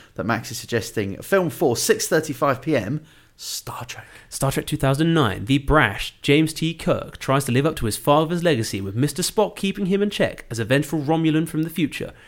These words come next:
Speaker 2: creates black holes to destroy the Federation one planet at a time in this action-adventure sci-fi, another triple threat,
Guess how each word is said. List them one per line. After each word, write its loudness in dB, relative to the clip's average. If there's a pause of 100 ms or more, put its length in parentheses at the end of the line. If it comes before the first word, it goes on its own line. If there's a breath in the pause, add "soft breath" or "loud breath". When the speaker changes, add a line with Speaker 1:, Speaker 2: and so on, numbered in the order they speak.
(120)
Speaker 2:
creates -2
black 2
holes 0
to -16
destroy 0
the 2
Federation 0 (120)
one -2
planet 0
at -8
a -18
time -2
in -8
this -8 (100)
action-adventure 0
sci-fi, -4
another -2
triple -4
threat, -4